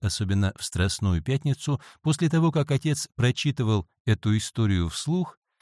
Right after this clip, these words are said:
искренне всей душой жил в этом скорбном, прекрасном, бледном, призрачном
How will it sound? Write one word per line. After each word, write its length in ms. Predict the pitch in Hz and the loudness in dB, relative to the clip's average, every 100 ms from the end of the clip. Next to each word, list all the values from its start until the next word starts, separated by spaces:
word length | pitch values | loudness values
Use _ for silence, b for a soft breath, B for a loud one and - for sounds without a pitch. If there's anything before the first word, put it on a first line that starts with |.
| b | b
искренне 580 | - 139 - 123 123 113 | -2 -2 -2 -2 0 0
всей 300 | - - 117 | -2 -4 -2
душой 580 | 98 101 - 143 135 117 - | -2 -4 -4 -2 -2 -2 -6
жил 440 | 82 87 139 127 | -6 -2 0 0
в 80 | 101 | 0
этом 260 | 113 104 87 | -2 -2 -4
скорбном, 760 | - - 131 143 107 101 85 | -6 -4 0 0 0 0 0
прекрасном, 880 | 82 90 - 95 135 127 - 87 82 | 0 -2 0 -2 0 -2 -2 0 0
бледном, 540 | 85 123 135 110 82 | 0 0 0 -2 -2
призрачном 760 | - 104 143 127 127 - 123 | -2 0 0 0 -4 -2 -2